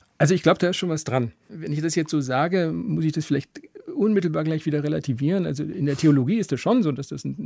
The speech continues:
ein wichtiges Thema ist. Wie kümmere ich mich um die Schöpfung, die Wahrung der Schöpfung? Das ist zentral auch in der Theologie. Aber wir reden ja, Sie, Sie sprachen ja vom Tagesgeschäft der Kirchen. Und es ist ja mehr als nur die Theologen. Und da denke ich schon, dass das tatsächlich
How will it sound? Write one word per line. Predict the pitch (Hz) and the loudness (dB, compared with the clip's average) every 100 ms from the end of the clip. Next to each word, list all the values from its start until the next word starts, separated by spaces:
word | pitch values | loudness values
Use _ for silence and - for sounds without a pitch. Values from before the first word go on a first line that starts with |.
| 139 131 135 | -6 -6 -8
ein | 131 | -4
wichtiges | 151 - 117 | -4 -4 -4
Thema | - 220 120 | 2 2 2
ist. | - - | -4 -4
Wie | 135 | -4
kümmere | 151 147 139 | 2 2 2
ich | - | -2
mich | 123 | -4
um | 113 | -4
die | 117 | -6
Schöpfung, | - 185 - 135 | -4 -4 -4 -4
die | 120 | -2
Wahrung | 113 151 143 | -2 0 -2
der | 123 | -4
Schöpfung? | 139 147 139 | -8 -8 -4
Das | 131 | -4
ist | 156 175 | -4 -4
zentral | 170 131 - 107 160 | -4 -4 -4 -4 -2
auch | 139 139 | -2 -4
in | 127 | -4
der | 113 | -4
Theologie. | 117 113 117 160 117 - - - - - _ _ _ _ | -6 -6 -2 -4 -4 -10 -20 -20 -20 -20 _ _ _ _
Aber | 135 147 147 135 180 | 0 4 4 4 0
wir | 135 | -2
reden | 143 143 | 2 2
ja, | 139 | 0
Sie, | 131 131 - 135 | -2 -4 -6 -8
Sie | 131 127 | -8 -8
sprachen | - 127 139 | -8 -4 -4
ja | 131 | -2
vom | 139 - | -4 -4
Tagesgeschäft | - 131 139 - 147 147 | -4 -2 -2 -6 -8 -8
der | - | -8
Kirchen. | - 165 180 160 135 127 - _ | -2 0 0 -2 -6 -8 -16 _
Und | 214 135 123 139 | -8 -4 -4 -6
es | 143 | -6
ist | 143 | -4
ja | 139 | 0
mehr | 131 139 | 0 -2
als | 135 - - - _ _ | -6 -8 -14 -20 _ _
nur | 127 | -2
die | 120 123 | -2 -2
Theologen. | 131 117 143 156 131 | -2 0 0 0 -2
Und | 120 | -4
da | 143 | -4
denke | 151 165 | -2 -4
ich | 160 | -2
schon, | - 185 | 0 0
dass | 165 156 | 0 -2
das | 156 156 | -4 -4
tatsächlich | - 139 - 139 - 123 - - | -6 -4 -2 0 2 0 0 -12